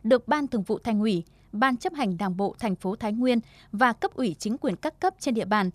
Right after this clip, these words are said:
tập trung triển khai ngay từ đầu nhiệm kỳ. Trong đó, sau năm năm thực hiện, đề án số không sáu về phát triển tổ chức Đảng, đoàn thể trong các doanh nghiệp ngoài khu vực nhà nước được đánh giá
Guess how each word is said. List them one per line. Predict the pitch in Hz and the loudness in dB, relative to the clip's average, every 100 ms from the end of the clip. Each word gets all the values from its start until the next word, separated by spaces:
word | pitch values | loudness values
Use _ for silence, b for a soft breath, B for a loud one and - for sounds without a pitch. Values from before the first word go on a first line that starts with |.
| b b - | b b 0
tập | 247 - | 0 0
trung | 320 | -4
triển | 269 214 | 0 -2
khai | - 247 247 | -2 -4 -2
ngay | 240 262 262 | -2 -2 -2
từ | 202 | 0
đầu | 190 185 | 0 2
nhiệm | 185 | 0
kỳ. | - 226 202 165 _ _ _ b b b | 0 2 2 -2 _ _ _ b b b
Trong | - 269 | 2 2
đó, | 214 202 233 | 4 0 -2
sau | - 262 | -2 0
năm | 240 269 | 2 2
năm | 262 262 | 0 -2
thực | 202 | -2
hiện, | 190 214 - b b | 2 0 0 b b
đề | 220 254 | 2 2
án | 240 233 | 2 -4
số | 285 226 240 | -2 0 0
không | - 311 | 0 -2
sáu | - 220 247 | 0 -2 0
về | 254 | -2
phát | - 349 | 0 -4
triển | - 196 | -2 -4
tổ | - 190 | -2 -4
chức | 160 359 - | -2 -6 -2
Đảng, | 240 202 175 _ | -2 -2 -4 _
đoàn | - 214 | 0 0
thể | 196 226 175 - | 0 -4 -4 -4
trong | 240 220 | -4 -2
các | 339 | -4
doanh | - 247 | -2 0
nghiệp | 214 190 - | 2 0 -2
ngoài | 208 208 | 0 0
khu | 185 294 | 0 -2
vực | 233 - | -2 -2
nhà | 202 | 0
nước | 185 233 370 b b b b b | 2 2 0 b b b b b
được | 240 233 | 0 2
đánh | 254 | -2
giá | 254 254 240 | -2 -4 -4